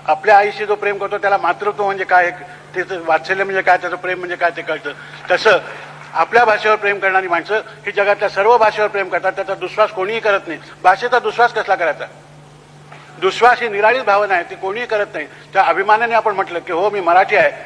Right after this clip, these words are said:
मला नेहमी मराठी आहे," असं म्हणताना वाटतं की शिवाजी महाराज सुद्धा कधीतरी "सोयराबाईंना आजचं पिठलं काही जमलं नाही बरं का" वगैरे मराठीत सांगत असतील. ही कल्पना मला खूप बरी वाटते,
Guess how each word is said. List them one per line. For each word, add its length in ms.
मला 180
नेहमी 240
मराठी 340
आहे," 80
असं 140
म्हणताना 320
वाटतं 260
की 80
शिवाजी 340
महाराज 240
सुद्धा 220
कधीतरी 380
"सोयराबाईंना 500
आजचं 220
पिठलं 300
काही 140
जमलं 260
नाही 100
बरं 160
का" 120
वगैरे 200
मराठीत 380
सांगत 300
असतील. 280
ही 60
कल्पना 400
मला 160
खूप 240
बरी 200
वाटते, 260